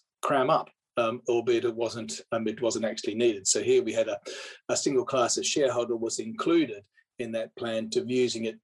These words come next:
to, with a view to using it to cram up the S S Ns and the S U Ns, if indeed that was going to be required. And ultimately it wasn't required because they got the requisite number of majorities, but it's a, it's an, it's an important point, um, uh, to, to,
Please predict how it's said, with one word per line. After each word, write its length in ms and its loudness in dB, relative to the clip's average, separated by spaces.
to, 240 2
with 100 -2
a 60 4
view 160 0
to 120 -6
using 440 -2
it 120 -6
to 80 -10
cram 400 2
up 180 -2
the 140 0
S 160 -4
S 180 -4
Ns 340 -4
and 140 -10
the 100 -6
S 200 -2
U 160 -6
Ns, 360 -8
if 100 -6
indeed 260 -4
that 100 -2
was 120 -2
going 200 -6
to 60 -12
be 120 -4
required. 600 -2
And 140 -10
ultimately 380 0
it 120 -2
wasn't 300 2
required 500 -2
because 420 0
they 100 -2
got 220 -6
the 80 -2
requisite 420 -4
number 240 -2
of 80 -6
majorities, 720 0
but 100 -2
it's 220 0
a, 120 0
it's 140 0
an, 80 0
it's 140 -4
an 60 -6
important 540 -2
point, 380 2
um, 280 -2
uh, 260 2
to, 260 -2
to, 260 0